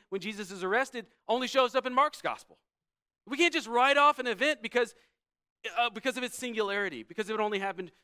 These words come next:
in one gospel, even if it is unusually miraculous. And this is unusually miraculous. Some say, I told you there's lots of theories. Some say this event was written in Matthew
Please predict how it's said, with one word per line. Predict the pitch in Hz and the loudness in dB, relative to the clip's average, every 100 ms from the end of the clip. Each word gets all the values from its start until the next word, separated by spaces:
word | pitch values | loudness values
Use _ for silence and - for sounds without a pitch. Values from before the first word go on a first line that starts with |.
| - | -6
in | 180 | -2
one | 190 190 | 0 0
gospel, | 175 180 175 - 101 _ - | 4 2 2 -8 -16 _ -4
even | 285 302 285 | -2 0 -2
if | 262 | -2
it | 247 | -2
is | 240 226 - - _ _ _ _ _ _ 190 | -2 -4 -10 -20 _ _ _ _ _ _ -4
unusually | 196 185 196 156 160 151 | -2 -2 -6 -6 -4 -2
miraculous. | 147 135 - 117 117 | -2 -4 -4 -14 -16
And | 202 | -14
this | 233 240 | -16 -12
is | |
unusually | 202 175 170 165 156 147 143 _ | -10 -10 -12 -14 -14 -14 -18 _
miraculous. | 135 101 _ 55 _ _ _ _ _ _ _ _ _ _ _ _ _ _ _ _ _ _ | -12 -12 _ _ _ _ _ _ _ _ _ _ _ _ _ _ _ _ _ _ _ _
Some | - 226 294 302 | -4 0 0 0
say, | - 151 107 135 233 | -4 -4 -4 -6 -10
I | _ _ _ _ _ _ _ _ _ _ _ _ _ _ | _ _ _ _ _ _ _ _ _ _ _ _ _ _
told | - 185 | -12 -10
you | 117 | -10
there's | 113 120 | -14 -14
lots | 127 _ | -16 _
of | |
theories. | _ 82 71 _ _ _ | _ -20 -20 _ _ _
Some | 208 262 | 0 0
say | 262 208 | 0 0
this | 180 202 | 0 -2
event | 165 175 170 | -4 -6 -6
was | 139 | -8
written | 135 185 190 | -6 -6 -6
in | 175 175 | -8 -6
Matthew | 147 135 120 _ 90 | -6 -8 -12 _ -20